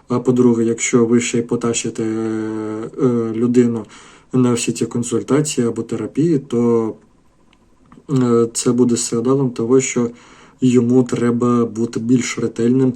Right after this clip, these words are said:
більш ретельно вас аб'юзити. Ви просто-напросто,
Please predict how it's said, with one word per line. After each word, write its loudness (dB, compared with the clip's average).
більш 4
ретельно 2
вас 0
аб'юзити. 4
Ви 4
просто-напросто, -2